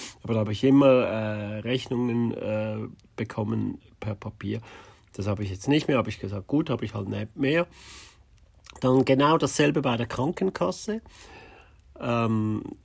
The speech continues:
da kann man auch einstellen, dass man gar nichts mehr, äh, bekommt,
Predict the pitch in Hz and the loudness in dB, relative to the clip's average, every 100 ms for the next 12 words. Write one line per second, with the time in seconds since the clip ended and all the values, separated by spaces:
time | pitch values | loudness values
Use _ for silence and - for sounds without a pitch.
0 | - - 120 - - 85 78 - - - | -16 -14 -16 -18 -20 -18 -16 -16 -18 -20
1 | - 113 113 131 131 131 127 160 175 147 | -6 -6 0 2 4 2 2 2 2 0
2 | 139 - 139 127 127 117 113 156 175 151 | -2 -2 -2 -2 -2 0 4 4 4 2
3 | 170 - 156 139 131 107 113 117 113 165 | -2 -4 -2 0 0 -2 -6 -8 -4 -2
4 | 196 196 | 0 -2